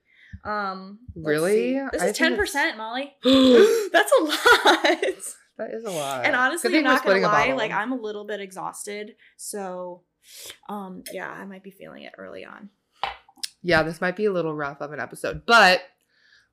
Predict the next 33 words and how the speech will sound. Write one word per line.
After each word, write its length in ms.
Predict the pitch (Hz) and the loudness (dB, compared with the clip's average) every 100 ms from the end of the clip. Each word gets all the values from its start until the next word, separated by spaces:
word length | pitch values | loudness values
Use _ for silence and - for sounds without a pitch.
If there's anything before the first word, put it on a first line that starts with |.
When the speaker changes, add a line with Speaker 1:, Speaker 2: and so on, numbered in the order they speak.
| - | -8
Speaker 2:
we 200 | 175 185 | -4 -2
have 240 | 175 170 | 2 2
a 180 | 170 165 | 2 -2
very 360 | 156 160 170 208 | -4 -2 0 -2
fun 260 | 208 226 | -4 -8
episode 500 | 202 165 170 - 175 | -8 -8 -8 -6 -8
planned 680 | - - 220 214 156 160 170 | -10 -12 -10 -6 -6 -8 -8
because 600 | 185 185 185 175 175 165 - | -10 -6 -4 -4 -4 -8 -12
Miss 380 | 185 185 185 - - | -8 -6 -6 -8 -10
Noah 400 | 185 180 185 196 | -6 -4 -6 -8
Cyrus 720 | 190 175 190 190 165 180 - | -4 0 0 0 -2 -2 -6
released 320 | 196 196 196 - | -4 -4 -6 -6
her 120 | 202 | -8
debut 500 | 170 160 156 196 220 - | -6 -6 -6 -8 -10 -8
album. 500 | 165 - - - 196 | -8 -8 -12 -14 -18
Speaker 1:
We're 80 | 226 | -16
so 180 | 220 202 | -16 -16
excited. 560 | 196 - - - 233 247 - | -20 -20 -20 -20 -20 -14 -6
Speaker 2:
And 120 | 190 | -4
we're 80 | 185 | -2
gonna 160 | 190 | -4
dive 280 | 180 160 156 | -6 -8 -8
into 300 | 165 180 - | -12 -12 -12
it, 260 | - - - _ | -10 -10 -14 _
um, 500 | - 92 - - 208 226 - | -12 -10 -12 -14 -18 -16 -12
at 140 | - | -10
the 100 | - | -8
later 240 | - 90 185 | -6 -6 -8
part 200 | - - | -10 -10
of 40 | |
the 80 | 95 | -8
episode. 520 | - 208 - 170 160 - - - - | -10 -10 -8 -8 -8 -12 -20 -10 2
But 200 | 208 | 2